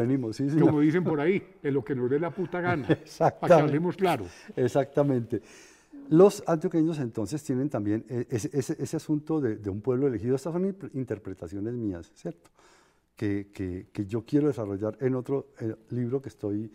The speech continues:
Speaker 1: eh, considerando.
Speaker 2: El de las mujeres.
Speaker 1: Puede ser el de las mujeres,
Speaker 2: <laughs>
Speaker 1: pero e-, es un libro más personal y ahorita les, les explico por qué.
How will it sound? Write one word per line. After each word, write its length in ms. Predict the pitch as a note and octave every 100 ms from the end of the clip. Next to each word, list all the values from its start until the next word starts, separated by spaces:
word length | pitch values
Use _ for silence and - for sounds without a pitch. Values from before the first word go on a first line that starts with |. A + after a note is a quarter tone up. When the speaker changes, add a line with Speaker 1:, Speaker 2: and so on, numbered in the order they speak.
| - - _ _
Speaker 1:
eh, 240 | A#2+ A#2+ A#2+
considerando. 720 | A2+ G#2+ G#2 G2 G2+ F#2+ F#2+ - -
Speaker 2:
El 120 | -
de 100 | C3+
las 140 | C#3+ B2+
mujeres. 400 | C3+ C#3+ A#2 F2 - D#3 - F#3 - G3
Speaker 1:
Puede 160 | F#3 G3+
ser 120 | G3+
el 80 | G#3+
de 60 | E3+
las 120 | A#2+
mujeres, 520 | A#2 A#2 D3 G#2+ G2 D4
Speaker 2:
<laughs> 100 | B3
Speaker 1:
pero 280 | C3 B2+ D3+ E4 F4
e-, 20 | E3
es 120 | E3
un 100 | F#3
libro 220 | F#3 F#3
más 160 | F#3 -
personal 400 | F#3 D3+ B2+ C3+
y 40 |
ahorita 280 | C#3 A2+ A2
les, 160 | B2+ -
les 220 | G#2+ F#2+
explico 300 | - - G#2+
por 160 | G#2+ F#2+
qué. 160 | -